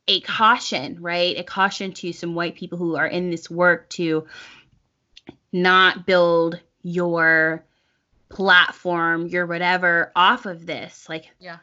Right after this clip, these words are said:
Speaker 1: you're trying to, you can end up upholding the very system you're trying to dismantle
Speaker 2: Yes.
Speaker 1: through upholding capitalism, like,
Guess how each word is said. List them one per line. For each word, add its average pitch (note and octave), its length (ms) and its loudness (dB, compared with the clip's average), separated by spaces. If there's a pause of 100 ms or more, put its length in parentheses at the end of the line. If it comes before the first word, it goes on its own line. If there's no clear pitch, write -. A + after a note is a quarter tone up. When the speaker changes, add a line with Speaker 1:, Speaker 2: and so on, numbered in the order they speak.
Speaker 1:
you're A#3 240 4
trying G3+ 480 0
to, G#3+ 140 -10
you G3 260 -8
can C4 200 -4
end G#3 260 -4
up G3 220 0
upholding G3+ 520 -6
the F#3 120 -4
very G3 260 -6
system F3 480 -8
you're D#3+ 100 -8
trying F3 300 -2
to E3+ 80 -12
dismantle E3+ 720 -8
Speaker 2:
Yes. F3 100 -18
Speaker 1:
through E3+ 420 -2 (480)
upholding F#3+ 600 0
capitalism, E3+ 840 -6
like, F3 300 0